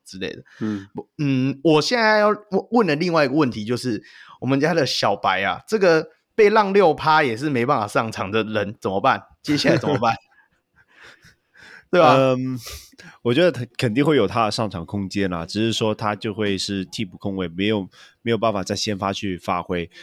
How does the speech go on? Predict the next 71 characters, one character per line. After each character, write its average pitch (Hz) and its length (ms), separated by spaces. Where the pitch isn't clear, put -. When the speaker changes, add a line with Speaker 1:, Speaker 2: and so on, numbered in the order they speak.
Speaker 3:
那 131 300
我 127 120
其 156 140
实 156 160
这 160 160
里 123 80
想 95 160
要 107 120
讲 90 240
一 95 100
个， 101 120
就 104 100
是 104 120
和 101 160
Tucker 107 400
其 - 160
实 104 80
搭 107 200
得 104 60
没 92 140
有 85 80
很 76 160
好 73 180
的 82 100
一 85 40
个 85 80
球 76 240
员， 73 100
他 120 100
就 117 120
是 117 60
Washburn。 101 520
那 127 480
其 170 200
实 151 400
如 151 140
果 127 160
大 127 160
家 131 100
有 95 180
仔 - 180
细 - 140
看 127 180
比 87 80
赛 113 160
的 95 100
话， 104 180
其 107 120
实 113 160
和 98 360
Tucker 127 440
就 123 120
是 120 80
最 120 200
明 95 220
显 98 200
有 82 120
一 90 80
个 98 440
很 123 140
好 107 180
的 98 60
搭 104 160
配 107 140
的， 92 80
其 101 180
实 98 200
是 92 440
D 113 140
N 95 180
D。 80 240